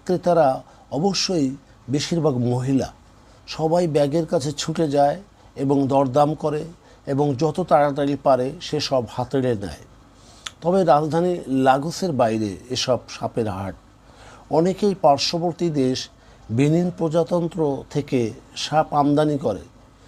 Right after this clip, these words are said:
বিশেষ করে বেনিন নাইজেরিয়ার সীমান্তে বাদাগ্রি বাজারে।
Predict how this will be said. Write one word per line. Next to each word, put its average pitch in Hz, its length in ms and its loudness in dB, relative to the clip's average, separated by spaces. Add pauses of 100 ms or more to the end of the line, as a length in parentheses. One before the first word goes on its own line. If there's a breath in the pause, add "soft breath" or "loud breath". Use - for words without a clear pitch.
(160 soft breath)
বিশেষ 151 360 -2
করে 180 340 0 (120)
বেনিন 151 440 4
নাইজেরিয়ার 160 640 0
সীমান্তে 160 600 -2
বাদাগ্রি 143 580 0
বাজারে। 117 400 0